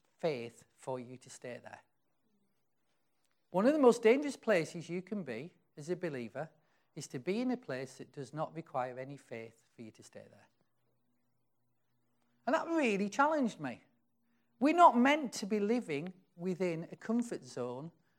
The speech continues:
that doesn't challenge us. Why? Because we're supposed to be taking ground. We, we, the, the, the place of a believer is not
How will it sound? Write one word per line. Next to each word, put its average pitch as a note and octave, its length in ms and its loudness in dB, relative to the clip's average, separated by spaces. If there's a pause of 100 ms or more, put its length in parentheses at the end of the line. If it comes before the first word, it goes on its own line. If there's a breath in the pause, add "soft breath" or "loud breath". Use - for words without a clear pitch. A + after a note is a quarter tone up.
(160)
that D3+ 160 -4
doesn't F3+ 260 -8
challenge G#3+ 420 -4
us. G#2 240 -10 (1500)
Why? G#3 460 8
Because C4 480 0 (160)
we're A#3+ 80 0
supposed B3+ 500 0
to G3+ 80 -10
be F3 140 -6
taking E3 420 -6
ground. F3+ 300 4
We, G3 100 -6 (260 soft breath)
we, A3 160 2 (760 soft breath)
the, B3 200 8
the, A3 300 8
the G#3+ 140 12
place B3 960 2 (260)
of A3 200 10
a G#3 40 8
believer G#3 960 4 (1800)
is G3 180 0
not G3 540 8